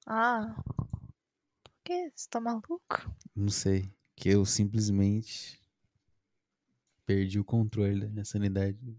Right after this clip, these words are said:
Speaker 2: Não sei.
Speaker 1: Você tá louco,
Speaker 2: Eu vi
Speaker 1: tá
Speaker 2: um, eu vi um
Speaker 1: tá
Speaker 2: cara
Speaker 1: frio,
Speaker 2: falando,
Speaker 1: você tá
Speaker 2: tipo,
Speaker 1: Hum.
Speaker 2: é, exato, no frio, tipo,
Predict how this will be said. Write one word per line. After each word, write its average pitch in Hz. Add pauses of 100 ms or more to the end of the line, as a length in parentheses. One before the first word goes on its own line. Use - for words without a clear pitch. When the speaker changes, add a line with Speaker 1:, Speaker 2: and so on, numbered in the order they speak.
Speaker 2:
Não 127
sei. 113 (280)
Speaker 1:
Você -
tá -
louco, 320 (140)
Speaker 2:
Eu 113
vi 110
Speaker 1:
tá -
Speaker 2:
um, 135
eu 123
vi 117
um 139
Speaker 1:
tá 147
Speaker 2:
cara 131
Speaker 1:
frio, -
Speaker 2:
falando, 285
Speaker 1:
você 233
tá 247
Speaker 2:
tipo, 104 (320)
Speaker 1:
Hum. 247
Speaker 2:
é, 127
exato, 120
no 120
frio, 107
tipo, -